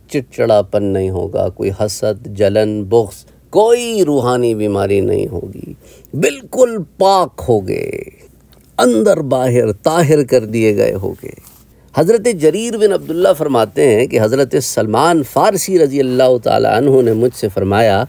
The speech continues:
कि "ऐ जरीर, क्या तुम जानते हो कि क़यामत के दिन के अंधेरे क्या हैं?"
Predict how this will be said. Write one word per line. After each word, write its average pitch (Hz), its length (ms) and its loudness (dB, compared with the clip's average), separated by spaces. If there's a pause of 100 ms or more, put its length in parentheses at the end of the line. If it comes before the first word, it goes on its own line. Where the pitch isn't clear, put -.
(400)
कि 127 60 2
"ऐ 196 340 4
जरीर, 175 500 0
क्या 139 220 0
तुम 147 280 2
जानते 165 420 2
हो 226 140 6
कि 226 160 -4
क़यामत 170 560 0
के 170 140 -2
दिन 143 240 0
के 202 180 0
अंधेरे 135 500 2
क्या 107 280 0
हैं?" 160 420 0